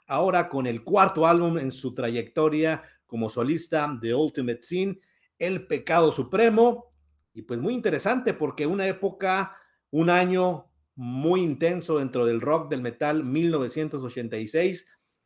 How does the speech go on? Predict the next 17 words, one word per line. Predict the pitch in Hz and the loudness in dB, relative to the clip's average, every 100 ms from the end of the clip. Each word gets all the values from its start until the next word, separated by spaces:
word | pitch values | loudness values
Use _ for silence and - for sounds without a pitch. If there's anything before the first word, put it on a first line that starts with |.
| _ _ _ _ - | _ _ _ _ -6
y | 113 | 2
hoy | 147 196 196 165 _ _ _ | 6 8 6 2 _ _ _
vamos | 117 135 151 135 | -2 -2 -2 -4
a | |
recordarlo, | 120 113 123 135 151 156 151 - | -6 -4 -2 0 2 2 0 -4
que | - | -18
está | - 139 | -12 -10
cumpliendo | 135 113 131 143 | -8 -6 -6 -6
treinta | 131 120 110 | -6 -6 -6
y | 107 | -8
siete | - 147 135 | -6 -6 -2
años | 127 139 135 131 - - _ _ _ _ - | -2 0 0 -2 -6 -20 _ _ _ _ -8
y | 113 | -6
que | - 117 | 2 4
ha | 117 147 151 165 | 4 4 2 2
ido | 165 160 170 170 165 143 127 - | 4 4 6 8 8 8 4 0
pasando, | 123 - 147 151 156 165 170 165 - | 0 0 -2 -2 -2 2 2 0 -8